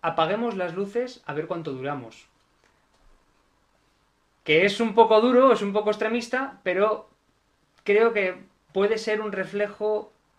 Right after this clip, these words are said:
en exceso quizá negativo de lo que puede pasar, pero que es una circunstancia que está ahí. Quizá no sea el mejor titular,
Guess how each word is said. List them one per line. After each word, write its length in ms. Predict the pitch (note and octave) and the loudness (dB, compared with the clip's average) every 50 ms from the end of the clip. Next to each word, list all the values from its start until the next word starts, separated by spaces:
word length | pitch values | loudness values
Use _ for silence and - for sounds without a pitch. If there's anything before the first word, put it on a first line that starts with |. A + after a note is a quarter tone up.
| _ _ | _ _
en 120 | D#3 D3+ | -6 -6
exceso 320 | D#3 D#3 D#3+ G#3 G#3 G#3 G3 | -6 -4 -6 -8 -8 -8 -8
quizá 180 | F#3+ F#3 F#3 F3+ | -8 -8 -6 -6
negativo 400 | F3+ E3+ E3+ E3 F3 F3+ E3 D#3 | -4 -4 -6 -6 -4 -2 -2 -2
de 60 | D3 | -2
lo 80 | D3 | -2
que 100 | C#3 C#3+ | -6 -8
puede 180 | C#3+ E3+ F3+ F#3 | -8 -8 -8 -8
pasar, 260 | - F#3+ G3 A#3+ A#3+ - | -8 -6 -6 -6 -2 0
pero 200 | G#3+ G#3 G3+ G3+ | 0 2 2 0
que 80 | A3+ | -2
es 120 | G#3+ G#3 G#3+ | -4 -6 -6
una 160 | G#3 G3+ F#3+ | -8 -8 -8
circunstancia 540 | F#3+ F#3 F3 F3 E3+ D#3+ F3+ E3+ F3+ F3 D3+ | -10 -10 -12 -14 -12 -12 -12 -10 -10 -12 -12
que 60 | C#3+ | -12
está 160 | C3 - - | -14 -14 -16
ahí. 120 | - - - _ - - - - - _ | -16 -16 -20 _ -20 -20 -20 -20 -20 _
Quizá 240 | - F3 D3+ F3 E3 | -12 -6 -2 -2 -2
no 80 | D3+ | -2
sea 160 | C3 - C3 A#2+ | -4 -8 -10 -10
el 60 | A#2+ | -10
mejor 280 | B2 B2 - E3 F#3 | -10 -10 -8 -8 -6
titular, 400 | G3 D4 C#4 D#4 - D4+ D4+ D4 | -6 -6 -4 -2 -2 -2 -2 -6